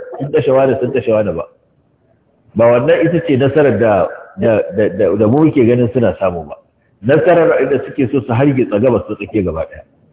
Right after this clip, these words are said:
Hargitsa Gabas Tsakiya shi ne waɗannan mutanen ƙasar Iran da da suka yi amfani da su a baya wajen rusa sauran ƙasashen musulmi, kamar yadda muka faɗa a wancan bayanin.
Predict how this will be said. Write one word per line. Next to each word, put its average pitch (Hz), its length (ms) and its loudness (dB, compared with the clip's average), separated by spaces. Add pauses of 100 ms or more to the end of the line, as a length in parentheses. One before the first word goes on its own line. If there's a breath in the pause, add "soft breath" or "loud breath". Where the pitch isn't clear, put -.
(840)
Hargitsa 139 480 2
Gabas 151 320 4
Tsakiya 151 480 2 (260)
shi 147 160 0
ne 113 260 0 (280)
waɗannan 156 500 2
mutanen 127 540 0 (120)
ƙasar 127 360 -2
Iran 123 320 2
da 110 60 -2
da 127 260 0
suka - 140 -6
yi - 60 2
amfani 98 420 -4
da 95 80 -2 (100)
su 110 140 -6 (160)
a - 140 2
baya 104 340 4 (680)
wajen 120 260 0
rusa 131 340 0
sauran 117 300 2
ƙasashen 110 420 -2
musulmi, 87 380 -12 (280)
kamar 123 160 0
yadda 123 140 2
muka 107 200 -2
faɗa 92 180 0
a 95 80 4
wancan 95 320 -2
bayanin. 87 320 -2